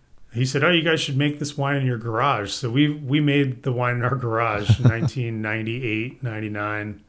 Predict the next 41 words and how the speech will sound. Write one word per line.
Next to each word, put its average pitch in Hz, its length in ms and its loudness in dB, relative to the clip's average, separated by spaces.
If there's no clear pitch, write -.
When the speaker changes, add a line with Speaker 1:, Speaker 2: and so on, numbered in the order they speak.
Speaker 1:
two 135 200 -2
thousand. 113 600 -2
I, 123 240 -4
I - 40 -6
still 143 300 0
have 117 180 0
a 110 60 -8
few 127 200 -4
bottles 107 380 -4
of 101 40 -8
this, 98 220 -6
but 113 140 -8
we, 117 260 -2
um, 101 300 -6
we 127 160 0
picked 151 440 0
the 123 440 4
clone 139 340 -2
that 131 100 0
we 127 100 0
liked 123 260 -2
the 123 60 -8
best, 117 520 -2
and 110 120 -4
we 101 260 -4
created 127 380 -2
a 110 40 -6
block 117 380 -2
there 117 220 0
at 113 60 -4
Madrona. 113 600 -4
We 110 100 -4
made 110 200 -4
the 107 80 -6
wine 110 240 -6
there 110 240 -4
for 110 320 -10
a 104 40 -8
few 123 200 -6
years. 110 580 -4
Um, 107 400 -8